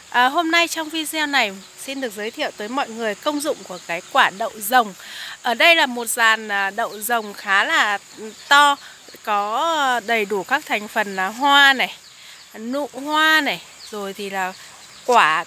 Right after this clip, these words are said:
cả cái quả non và những cái quả mà đã được thu hoạch ở đây.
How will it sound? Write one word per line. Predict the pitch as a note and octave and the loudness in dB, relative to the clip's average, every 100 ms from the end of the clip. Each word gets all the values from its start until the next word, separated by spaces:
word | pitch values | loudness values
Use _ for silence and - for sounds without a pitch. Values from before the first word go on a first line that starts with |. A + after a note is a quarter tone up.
| - | -4
cả | G#3 E3+ D3+ - | -4 -4 -6 -10
cái | F3+ G3+ - | -8 -10 -4
quả | B3+ E3+ | 0 0
non | D#3+ A#3+ C#4 C#4+ C4+ | -2 0 2 0 -4
và | A#3 G#3+ F#3+ | -4 -2 -2
những | F3+ G3 C4 C#4+ | -4 -10 -12 -10
cái | F#3+ F3 G3 - | -6 -6 -8 -2
quả | B3+ F3+ | 0 0
mà | F3+ F#3 | -4 -6
đã | F3+ F#3+ B3+ | -4 -4 -4
được | C#4+ C4 - | -4 -4 -6
thu | C4+ C4+ | -8 0
hoạch | B3+ - | 0 0
ở | G3+ | -2
đây. | A#3+ C4 | 2 2